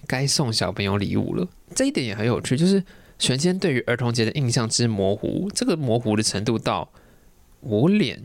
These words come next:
有没有人送我礼物我都不知道，除了学校以外，我完全不知道。那这，这的，这我就开始去想说，哎，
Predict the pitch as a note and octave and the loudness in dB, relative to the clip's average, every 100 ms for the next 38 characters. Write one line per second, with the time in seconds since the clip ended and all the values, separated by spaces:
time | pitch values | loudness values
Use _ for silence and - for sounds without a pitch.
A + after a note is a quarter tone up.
0 | - G#2+ G#2 A2 F3 G2 G2 - C3+ G#2 | -6 -4 -2 0 2 0 -2 -2 0 0
1 | G#2+ F#2+ A2 F#2 - - D3 B2+ A#2 G#2 | 0 0 0 0 -2 -2 0 0 -2 -4
2 | - - - _ - - B2 A#2 A#2 D3+ | -4 -8 -8 _ -4 0 2 2 2 0
3 | A#2 - - - - G2 - B1+ C2+ C2+ | -2 -2 -4 -4 -4 -2 -2 -2 -2 -2
4 | B2 - - F#2+ - G2 G2 - - - | -4 -2 -2 -4 -6 -4 -2 -4 -2 -6
5 | - _ - - - - - A#3 G#3+ F3 | -6 _ -20 -20 -20 -20 -8 -2 0 -2
6 | E3+ - _ _ _ - - _ - - | -4 -8 _ _ _ -16 -16 _ -14 -2
7 | A#3+ A3+ A#3+ F3 B2+ D3+ G#3+ C#3+ D#3+ E3 | -2 2 2 2 0 0 0 0 0 2
8 | C3+ D3 G#2+ G2 - A2 C#3 | 4 2 2 -2 2 2 2